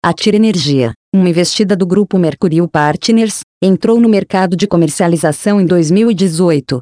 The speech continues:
focando em grandes geradores e utilizando tecnologia de medição digital desenvolvida pela Greenant.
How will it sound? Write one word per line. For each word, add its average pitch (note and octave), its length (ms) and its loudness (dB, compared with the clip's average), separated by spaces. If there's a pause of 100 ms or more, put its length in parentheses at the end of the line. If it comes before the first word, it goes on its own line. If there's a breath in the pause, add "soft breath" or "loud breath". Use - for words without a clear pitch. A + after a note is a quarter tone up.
(200)
focando F3+ 400 0
em G3+ 80 2
grandes E3+ 400 0
geradores D#3+ 600 0
e G3 60 0
utilizando F#3 600 0
tecnologia D3+ 840 0
de E3 100 0
medição E3 480 0
digital F#3+ 520 0
desenvolvida E3+ 760 0
pela F3+ 200 0
Greenant. F3 580 0